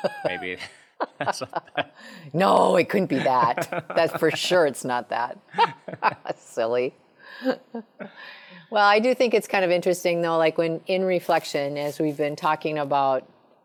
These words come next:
Speaker 1: being aware of ourselves and having more awareness in the moment, I think that there's so many lessons in this story that really go hand in hand with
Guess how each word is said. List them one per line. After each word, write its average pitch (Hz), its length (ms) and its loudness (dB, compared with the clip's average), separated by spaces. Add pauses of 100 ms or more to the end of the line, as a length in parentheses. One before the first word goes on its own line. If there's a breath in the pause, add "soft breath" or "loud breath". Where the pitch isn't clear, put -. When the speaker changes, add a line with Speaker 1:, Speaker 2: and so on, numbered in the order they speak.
(120)
Speaker 1:
being 175 280 2
aware 160 380 4
of 147 60 2
ourselves 147 640 2
and 170 120 -2
having 151 340 -4
more 147 160 0
awareness 139 460 -2
in 147 100 -2
the 143 60 -6
moment, 135 540 -8
I 139 80 -2
think 160 320 -6
that 139 300 2 (320 soft breath)
there's 170 180 0
so 175 160 0
many 185 260 2
lessons 151 520 0
in 139 180 -2
this 139 160 -4
story 131 760 0 (420 soft breath)
that 143 400 2
really 175 400 2
go 160 220 0
hand 165 440 -4
in 156 120 -4
hand 151 640 -6
with 139 320 -2